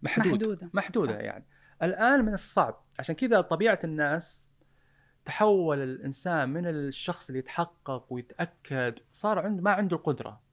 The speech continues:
Speaker 2: مم.
Speaker 1: ففعلا صار صعب القدرة إنه يتحقق من الأشياء هذه. عشان كذا الناس ت-، تحول، لو لاحظت إن تحول اللي هو ال-، سلوك الناس من الواحد الإيجابي إلى الشخص السلبي، فصار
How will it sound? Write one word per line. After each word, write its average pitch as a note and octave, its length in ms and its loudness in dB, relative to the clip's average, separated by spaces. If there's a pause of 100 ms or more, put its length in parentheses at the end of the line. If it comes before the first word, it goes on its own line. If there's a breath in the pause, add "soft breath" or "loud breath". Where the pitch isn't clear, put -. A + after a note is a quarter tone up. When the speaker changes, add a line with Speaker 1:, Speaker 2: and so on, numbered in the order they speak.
(120)
Speaker 2:
مم. F#3+ 280 -8
Speaker 1:
ففعلا G#3+ 420 4
صار E3+ 240 0
صعب E3+ 340 0
القدرة D3+ 300 -4
إنه C#3 120 -2
يتحقق - 440 -4
من B2+ 60 -4
الأشياء B2 420 -8
هذه. - 160 -16 (1040 soft breath)
عشان F3+ 200 -2
كذا A3 180 2
الناس G3+ 300 2
ت-، - 80 -2
تحول، E3+ 880 0
لو C3+ 360 -2
لاحظت D3 380 -2
إن C3+ 120 -2
تحول C#3 640 -2
اللي A#2+ 240 -8
هو C3 280 -4
ال-، A2+ 920 -10
سلوك F#3+ 340 2
الناس C#3 460 -2
من F3 200 -4
الواحد E3+ 460 -4
الإيجابي D#3 580 -4
إلى C#3 160 -8
الشخص - 400 -10
السلبي، C3+ 440 -6
فصار E3 540 0